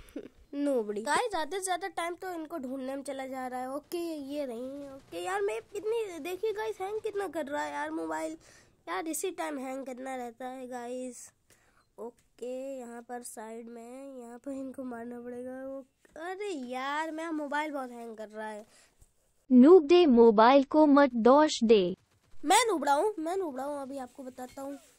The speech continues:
Speaker 1: मैं नूबड़ा हूँ। गाइस,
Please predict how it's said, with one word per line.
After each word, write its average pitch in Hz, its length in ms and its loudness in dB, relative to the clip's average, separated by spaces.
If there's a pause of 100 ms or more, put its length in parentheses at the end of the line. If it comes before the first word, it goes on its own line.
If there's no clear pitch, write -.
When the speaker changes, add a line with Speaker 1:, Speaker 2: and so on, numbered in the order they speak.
(220)
Speaker 1:
मैं 294 160 -6
नूबड़ा 233 320 -8
हूँ। 277 180 -12 (1000)
गाइस, 302 380 -4